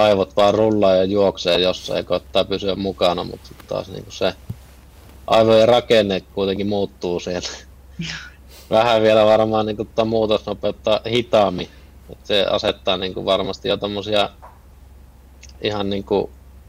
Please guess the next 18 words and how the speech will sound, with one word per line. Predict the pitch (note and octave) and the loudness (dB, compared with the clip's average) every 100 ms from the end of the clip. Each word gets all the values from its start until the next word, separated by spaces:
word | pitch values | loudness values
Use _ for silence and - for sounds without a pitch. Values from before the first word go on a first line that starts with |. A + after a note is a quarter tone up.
| - - - - - | -20 -20 -20 -20 -6
ihmisen | A#2+ A#2+ A2+ A2 A2+ | 0 2 2 4 4
rakenteellisia | A#2+ - A2 F2+ F#2 F2+ G2 F#2 | 4 4 2 2 -2 0 0 2
haasteita | F#2 F2+ - F#2 F2+ F#2 | 2 2 -2 -4 2 2
aivossa, | F2+ F2 - | 2 -2 -12
että | - G2 | -12 -8
miten | F#2 F#2 - | -6 -6 -6
niin | - | -12
kuin | - | -8
sopeutuu | F#2 - F2 E2+ - F#2+ F2+ | -6 -2 -2 -2 -4 -8 -10
siihen, | F#2 F2+ F2+ | -10 -10 -10
mitä, | F#2+ F2+ F2+ - - - - - - - | -8 -2 -2 -4 -14 -20 -20 -20 -20 -18
mitä | - - G2+ | -10 0 4
apuvälineitä | F#2+ G2 F#2 F2+ E2+ E2+ E2+ - | 4 2 2 2 -2 -8 -10 -12
pystytään | - - - - | -14 -14 -8 -8
sitten | - - - | -8 -14 -10
kehittelemään | F2+ F2+ - - F#2 F2 | -6 -6 -8 -10 -8 -8
sen | F#2 | -8
tueksi. | F2+ F#2 F2 D#2 - | -6 0 0 -2 -8